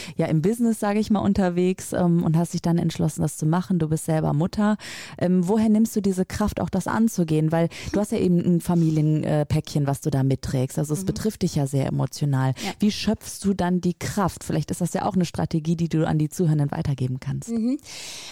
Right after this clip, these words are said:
Speaker 2: Ähm, es ist jetzt ganz einfach zu sagen, ich hab sie. Und das Schöne ist, ich teile sie. Warum ich sie hab, weiß ich nicht. Meine Mama hat immer gesagt, "Gott, wie, wo hast denn das her? Also von mir hast du es nicht."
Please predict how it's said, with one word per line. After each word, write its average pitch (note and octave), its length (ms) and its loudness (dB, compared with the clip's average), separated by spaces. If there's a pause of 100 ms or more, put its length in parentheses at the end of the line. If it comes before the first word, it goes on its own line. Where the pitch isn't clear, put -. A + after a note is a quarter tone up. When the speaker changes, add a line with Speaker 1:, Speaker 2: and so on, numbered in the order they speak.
(160)
Speaker 2:
Ähm, A#3+ 460 2 (160)
es B3 140 -4
ist - 120 -6
jetzt D#4+ 140 -8
ganz A#3+ 180 -4
einfach B3 260 -2
zu - 100 -8
sagen, A3+ 300 -2
ich A#3+ 160 0
hab A#3+ 160 -4
sie. D3+ 340 -4 (1000)
Und G3 160 -6
das A3 120 -4
Schöne B3 540 0
ist, - 380 -6 (300)
ich - 120 -8
teile A#3 360 -2
sie. D#3 400 -6 (1000)
Warum A#3 280 2
ich D#4 160 -2
sie F#3+ 180 -4
hab, F3 180 -2
weiß G#3 280 0
ich - 100 -8
nicht. E3 220 -6
Meine G3 100 2
Mama A#3+ 160 2
hat A#3+ 80 -2
immer A3+ 100 0
gesagt, - 200 -6
"Gott, F#3+ 300 -2
wie, C#3+ 200 -2
wo E3+ 160 -2
hast - 260 -4
denn F#3+ 80 -2
das - 220 -10
her? F#3 380 -2 (180)
Also D#3+ 140 0
von F#3 180 0
mir A3+ 180 0
hast A3 220 -4
du G3 60 -10
es - 100 -8
nicht." F#3 460 -8